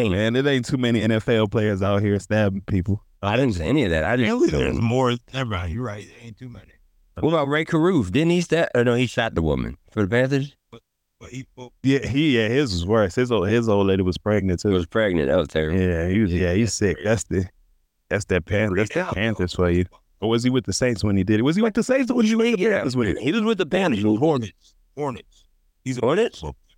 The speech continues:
Speaker 1: He was?
Speaker 3: Yeah, he's a basketball player. Charlotte
Speaker 1: What?
Speaker 3: Hornets.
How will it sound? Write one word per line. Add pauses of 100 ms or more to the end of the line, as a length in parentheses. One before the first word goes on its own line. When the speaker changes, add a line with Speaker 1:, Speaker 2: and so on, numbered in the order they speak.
(120)
Speaker 1:
He
was? (200)
Speaker 3:
Yeah,
he's
a
basketball
player. (240)
Charlotte
Speaker 1:
What?
Speaker 3:
Hornets.